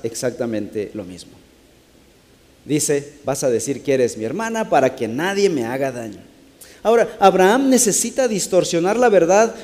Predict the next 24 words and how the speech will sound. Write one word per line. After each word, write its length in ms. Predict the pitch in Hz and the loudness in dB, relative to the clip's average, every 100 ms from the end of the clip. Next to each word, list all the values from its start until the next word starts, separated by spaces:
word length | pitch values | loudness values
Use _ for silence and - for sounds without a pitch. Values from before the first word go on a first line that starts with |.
| - | -8
como 360 | 180 175 170 170 | -2 4 4 8
para 280 | 170 165 | 8 8
que, 640 | 170 170 165 160 160 - - | 6 6 8 6 2 -8 -2
eh, 340 | 151 151 151 147 | 6 8 10 6
su 300 | - 156 151 | 2 4 4
integridad 680 | 156 170 156 147 165 190 | 4 2 4 6 6 6
física 680 | - 208 220 - 208 196 - | 0 -4 -4 2 2 2 -2
no 160 | 156 180 | -4 -2
corra 240 | 196 208 | 2 2
peligro? 380 | 208 214 226 240 - - - - _ _ _ _ | 2 0 0 -2 -6 -20 -20 -20 _ _ _ _
¿Necesita 460 | - 180 165 190 226 | -2 -2 -2 2 4
Abraham 400 | 196 175 180 208 | 8 8 8 6
acomodar 600 | 202 - 165 147 151 175 | 0 2 4 6 6 6
las 200 | 208 185 | 6 4
cosas 340 | - 175 196 185 | 2 -2 -2 -2
para 240 | 175 156 | 2 2
que 100 | 156 | 2
nadie 260 | 160 180 185 | 0 2 6
le 100 | 180 | 6
haga 160 | 180 | 4
daño? 300 | 180 190 208 226 - - - _ _ _ _ _ - - _ - - - _ | 2 0 -2 -10 -16 -20 -20 _ _ _ _ _ -20 -20 _ -20 -20 -20 _
Miren, 240 | 180 185 127 | -2 0 2
Abraham 420 | 143 185 220 226 | 2 4 2 0
tiene 720 | 220 220 220 220 202 - - | -2 -2 0 0 -4 -10 -20